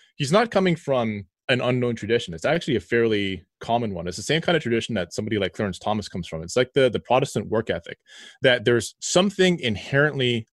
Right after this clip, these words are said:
vice-ridden and sinful about the existence of Black culture.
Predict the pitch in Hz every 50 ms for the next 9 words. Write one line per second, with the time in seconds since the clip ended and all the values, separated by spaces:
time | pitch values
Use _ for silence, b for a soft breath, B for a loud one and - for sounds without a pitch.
0 | - - 104 90 110 120 135 147 - - 127 127 120 123 127 127 110 95 - -
1 | - 135 139 127 - 107 87 80 - - 113 104 117 117 113 - - 113 117 104
2 | 95 87 - 131 - - 135 120 - 104 87 - 113 101 104 - - 104 98 98
3 | - - 156 180